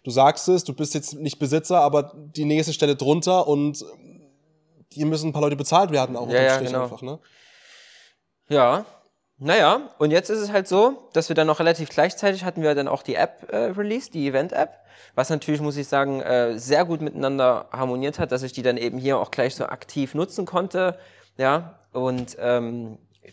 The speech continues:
Speaker 2: bewerben konnte, die, und unsere, unsere ganzen Stammgäste, würde ich sagen, dass so fünfzig Prozent die auch auf jeden Fall hat,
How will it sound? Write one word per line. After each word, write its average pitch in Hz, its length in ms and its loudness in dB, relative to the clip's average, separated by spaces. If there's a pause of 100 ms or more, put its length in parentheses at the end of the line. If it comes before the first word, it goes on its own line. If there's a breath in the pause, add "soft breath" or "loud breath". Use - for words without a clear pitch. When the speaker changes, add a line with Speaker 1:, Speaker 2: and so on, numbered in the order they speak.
(120)
Speaker 2:
bewerben 156 340 2
konnte, 151 360 -2
die, 123 320 -6 (240)
und 117 200 -8
unsere, 110 440 -4
unsere 110 220 -6
ganzen 110 220 -6
Stammgäste, 127 440 -4
würde 113 140 -6
ich - 60 -18
sagen, 113 180 -2
dass 107 100 -8
so 113 60 -14
fünfzig 113 380 -14
Prozent 120 420 -10 (420 soft breath)
die 120 120 0
auch 113 80 0
auf 113 140 -8
jeden 120 160 -8
Fall 120 180 -12
hat, 139 240 -4